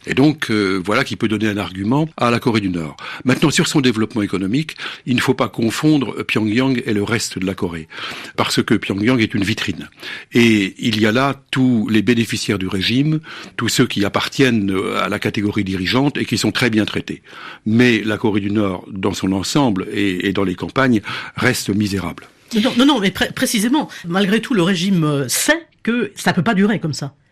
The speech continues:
Speaker 2: et qu'il va falloir passer à autre chose. Et c'est pour ça que la nécessité de développement économique, elle existe vraiment.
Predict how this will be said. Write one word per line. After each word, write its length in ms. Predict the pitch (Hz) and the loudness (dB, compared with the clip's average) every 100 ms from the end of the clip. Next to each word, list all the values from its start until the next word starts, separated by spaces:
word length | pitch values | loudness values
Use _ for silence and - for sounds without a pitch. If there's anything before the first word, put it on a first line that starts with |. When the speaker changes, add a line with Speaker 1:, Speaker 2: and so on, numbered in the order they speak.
| - | -6
Speaker 2:
et 80 | 170 | -2
qu'il 140 | 190 | 2
va 80 | 170 | 2
falloir 260 | 165 214 240 | 2 0 0
passer 280 | 180 - | 0 0
à 80 | 190 | 0
autre 120 | 160 | 0
chose. 220 | - 202 143 | 0 0 0
Et 60 | |
c'est 80 | 143 | -2
pour 120 | 156 | -2
ça 120 | 196 | -2
que 80 | - | 2
la 100 | 175 | 2
nécessité 480 | 170 240 226 220 220 | 4 2 2 -2 -2
de 60 | 165 | 0
développement 360 | 165 175 180 | 2 0 0
économique, 440 | 160 160 156 247 - - - | -2 0 0 0 -2 -10 -2
elle 140 | 175 170 | 2 4
existe 380 | 160 220 - | 4 2 2
vraiment. 440 | 170 147 190 208 | 0 2 4 2